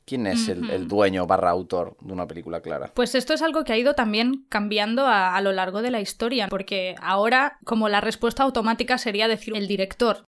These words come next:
Speaker 2: pero esto no, no siempre ha sido así. De hecho, al principio el cine era más bien de los productores, o sea, los que se llevaban todo el mérito, los que se llevaban y se siguen llevando el Oscar a mejor película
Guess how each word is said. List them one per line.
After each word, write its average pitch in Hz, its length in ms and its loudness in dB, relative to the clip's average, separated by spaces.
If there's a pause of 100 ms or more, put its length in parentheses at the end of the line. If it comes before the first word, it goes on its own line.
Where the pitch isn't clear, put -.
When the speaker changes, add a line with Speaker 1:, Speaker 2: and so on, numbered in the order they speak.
Speaker 2:
pero 190 220 2
esto 190 260 0
no, 214 240 2
no 202 160 -4
siempre 196 360 0
ha 190 80 0
sido 190 240 -4
así. 233 280 -2
De 190 140 0
hecho, 208 180 -2
al 226 100 2
principio 226 680 0 (160)
el 196 220 -2
cine 233 400 0
era 226 140 4
más 233 220 2
bien 214 180 0
de 254 80 0
los 220 180 0
productores, 202 840 -2
o - 40 -16
sea, 190 200 -6
los 190 160 -6
que 202 100 -12
se 190 200 -8
llevaban 220 440 0
todo 226 180 2
el 196 120 0
mérito, 233 400 0
los 190 180 -2
que - 80 -8
se - 180 -8
llevaban 190 480 0
y 208 120 -6
se 208 160 -6
siguen 262 280 -2
llevando 233 500 0 (360)
el 185 160 0
Oscar - 540 -2 (120)
a 190 120 -2
mejor 202 400 -4
película 233 560 0